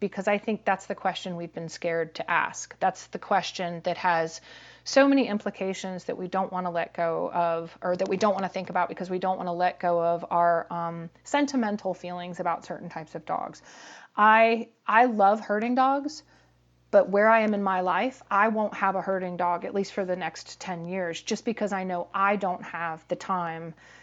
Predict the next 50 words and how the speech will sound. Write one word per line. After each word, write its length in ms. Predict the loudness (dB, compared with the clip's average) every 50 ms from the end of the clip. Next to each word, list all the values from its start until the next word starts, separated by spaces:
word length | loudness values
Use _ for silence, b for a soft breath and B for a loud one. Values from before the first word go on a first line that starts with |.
| B B B
being 260 | -4 -2 -2 -2 -2 -4
a 40 | -2
mom 500 | 0 0 0 0 0 -2 -4 -4 -4 -2
right 240 | -2 -2 -2 -2 -4
now 280 | -6 -4 -4 -4 -4
with 200 | -4 -6 -6 -6
my 160 | -6 -4 -4 -4
business 560 | -2 -2 -2 -4 -6 -10 -10 -10 -10 -8 -6
where 160 | -4 -4 -4
it's 160 | -4 -6 -2
at 300 | -2 0 0 0 -2 -2
and 260 | -6 -10 -10 -10 -8 -4
having 300 | -2 -2 -2 -2 -4 -6
to, 140 | -4 -4 -4
about 260 | -2 0 -2 -2 -4
to 60 | -6
have 160 | -6 -6 -6
to 100 | -8 -8
take 160 | -10 -10 -8 -6
care 160 | -4 -4 -4
of 100 | -4 -6
my, 360 | -6 -6 -4 -2 -2 -4 -4 -4
my 240 | -4 -2 0 0 4
own 180 | 4 6 6 4
mom, 480 | 4 0 -2 -2 -4 -4 -6 -8 -8 -8
you 120 | -6 -4
know, 180 | -4 -4 -4 -4
in 120 | -6 -6
the 60 | -4
next 200 | -4 -4 -6 -4
phase 200 | -4 -4 -4 -4
of 80 | -4 0
her 200 | 2 2 2 2
life. 340 | 2 0 -2 -4 -10 -12 B B B B B B B B B B
The, 100 | -4 -4 -4 -6 -16 -18 b b b b
having 320 | 2 4 4 6 6 4
a 40 | 4
herding 360 | 6 6 6 6 6 4 2
dog 300 | 4 4 4 4 4 0
to 120 | -4 -6 -6
me 180 | -6 -6 -6
feels 380 | -8 -4 0 0 0 0 0 0
like 240 | 2 2 2 2 2
having 320 | 2 2 2 2 0 0
another 300 | 0 0 0 0 0 -2
child 680 | -4 -4 -8 -2 2 6 6 6 6 4 2 0 -2
and, 140 | -2 -2 -2
and, 340 | -4 -6 -4 -4 -2 0 0
and, 120 | -2 -4 -4
and, 300 | -4 -2 -2 -2 -4 -6